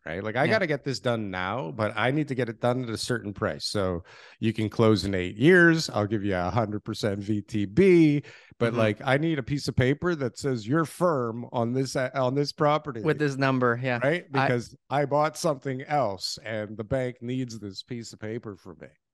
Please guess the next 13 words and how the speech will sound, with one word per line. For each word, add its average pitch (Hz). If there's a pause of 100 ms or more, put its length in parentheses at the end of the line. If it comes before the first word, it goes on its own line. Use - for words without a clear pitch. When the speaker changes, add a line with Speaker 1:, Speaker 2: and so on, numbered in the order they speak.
(300)
Speaker 2:
<clears throat> 131
I 135
sent 147
you 151
that 120
listing 117 (100)
this 120
week 117 (280)
on 117
WhatsApp. 113 (2500)
Speaker 1:
Refresh 104
my 104
memory? 113